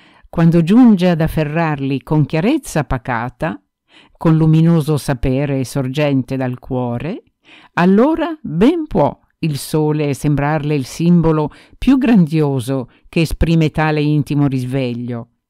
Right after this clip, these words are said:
che attraverso le finestre dei sensi le dischiude l'accesso al mondo esteriore. L'uomo riceve la luce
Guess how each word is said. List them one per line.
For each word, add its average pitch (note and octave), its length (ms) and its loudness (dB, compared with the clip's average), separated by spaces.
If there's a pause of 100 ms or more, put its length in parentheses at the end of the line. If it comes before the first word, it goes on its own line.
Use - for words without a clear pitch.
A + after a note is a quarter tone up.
(300)
che - 140 -4
attraverso D3+ 560 -2
le D3+ 120 0
finestre D3+ 720 -4
dei C#3+ 160 -4
sensi D3+ 760 -6 (580)
le G3+ 160 4
dischiude G3+ 760 -2 (120)
l'accesso F3 680 -2
al F3 120 2
mondo D#3 380 0
esteriore. A#2+ 840 -8 (1400)
L'uomo A3+ 600 4
riceve E3+ 540 -2
la E3 140 -2
luce C#3 760 -6